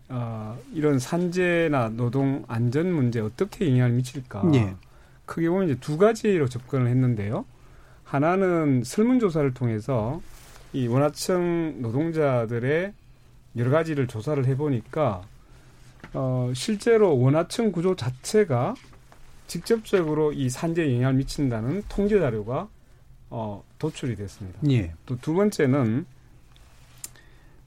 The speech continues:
Speaker 1: 그 이 원하청에서, 어, 이게 권한과 책임 문제가 어떻게 작동할 거냐, 상호작용을 하느냐를 이제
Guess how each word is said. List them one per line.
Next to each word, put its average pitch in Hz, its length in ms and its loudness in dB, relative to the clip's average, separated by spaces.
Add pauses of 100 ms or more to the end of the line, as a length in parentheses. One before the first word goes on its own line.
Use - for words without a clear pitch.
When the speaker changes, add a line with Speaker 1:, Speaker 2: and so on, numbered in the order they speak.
Speaker 1:
그 131 480 2 (320)
이 151 140 0
원하청에서, 160 1080 2 (720)
어, 120 240 -2
이게 139 220 2
권한과 196 500 2
책임 226 300 0
문제가 127 640 0
어떻게 127 360 -2
작동할 127 1000 -2
거냐, 127 320 -2
상호작용을 147 580 0
하느냐를 147 640 0
이제 117 260 0